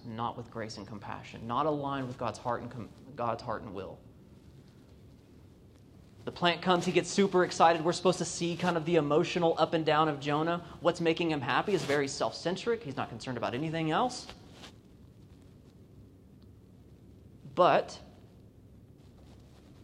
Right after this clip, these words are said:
he's being judged by God in hope to awaken him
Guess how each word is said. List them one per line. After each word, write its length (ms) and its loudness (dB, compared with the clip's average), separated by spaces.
he's 200 -4
being 400 -4
judged 440 -6
by 140 -2
God 300 -12
in 100 -8
hope 240 -6
to 120 -10
awaken 360 -6
him 240 -16